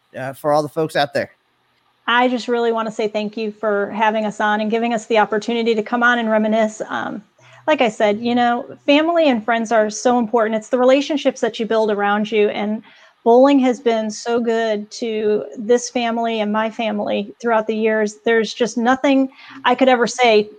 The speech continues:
Speaker 2: to, to give back and just to say thanks. So I really appreciate you and, and everything that y'all are doing for the sport. So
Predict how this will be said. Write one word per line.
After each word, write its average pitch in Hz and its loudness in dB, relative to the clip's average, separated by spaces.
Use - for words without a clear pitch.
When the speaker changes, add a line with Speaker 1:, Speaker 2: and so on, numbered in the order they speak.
Speaker 2:
to, 226 2
to - -8
give 220 -2
back 220 0
and 220 -6
just 214 -8
to 214 -8
say 214 -2
thanks. - -8
So 214 0
I - 2
really 233 6
appreciate 220 2
you 226 2
and, 214 0
and 214 -2
everything 214 -2
that - -2
y'all 220 4
are 214 4
doing 214 0
for 220 -4
the 220 -4
sport. - -4
So - -10